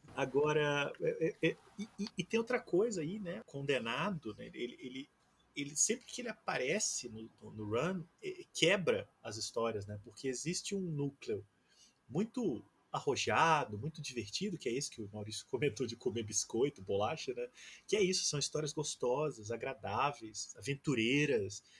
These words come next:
muito espirituosas, né? Eu, eu sempre digo isso. O Nick Spencer é um bom escritor, ele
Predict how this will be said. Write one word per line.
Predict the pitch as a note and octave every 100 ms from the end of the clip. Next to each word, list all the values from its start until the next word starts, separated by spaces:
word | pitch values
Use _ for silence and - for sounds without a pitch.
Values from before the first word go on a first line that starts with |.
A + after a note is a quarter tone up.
| _
muito | - C3+ F3+ A#3
espirituosas, | E3+ - D#3+ D3 A2 G#2+ D3+ A2
né? | A2 C#3
Eu, | A#2+ B2
eu | -
sempre | - A3+ F#3
digo | D3+ D3 A#2+
isso. | A2 - - - -
O |
Nick | D3 E3
Spencer | - E3+ - D3+ -
é | G#3
um |
bom | G#3+ G3 -
escritor, | F3+ - - G3 - C3 C3+ - -
ele | A#2